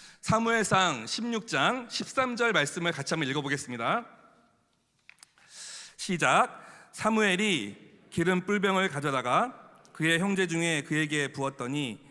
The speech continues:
그날 이후로 다윗이 여호와의 영에게 크게 감동이 되니라. 사무엘이 떠나서 라마로 가니라. 목독인 다윗이 양들을 치면서 경험했던 하나님은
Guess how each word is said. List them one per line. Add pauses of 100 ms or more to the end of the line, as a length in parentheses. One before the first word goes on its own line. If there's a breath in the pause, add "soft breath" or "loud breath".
(400 loud breath)
그날
이후로
다윗이
여호와의
영에게
크게
감동이
되니라. (680 loud breath)
사무엘이
떠나서
라마로
가니라. (1160 loud breath)
목독인
다윗이 (240)
양들을
치면서
경험했던
하나님은